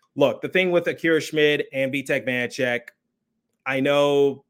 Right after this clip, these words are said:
that the goals that they let up this game isn't entirely on them, but it's the same thing I said in my post-game recap against the Flyers, which is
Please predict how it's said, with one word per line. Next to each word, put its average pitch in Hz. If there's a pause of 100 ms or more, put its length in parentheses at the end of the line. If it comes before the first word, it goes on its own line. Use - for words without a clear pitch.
that 131 (100)
the 135
goals 135
that 135
they 139
let 135
up 135
this 127
game 123 (300)
isn't 147
entirely 139
on 123
them, 135 (800)
but 143
it's 139
the 143
same 156
thing 147
I 139
said 139
in 131
my 127
post-game 135
recap 131
against 123
the 117
Flyers, 117
which 120
is 123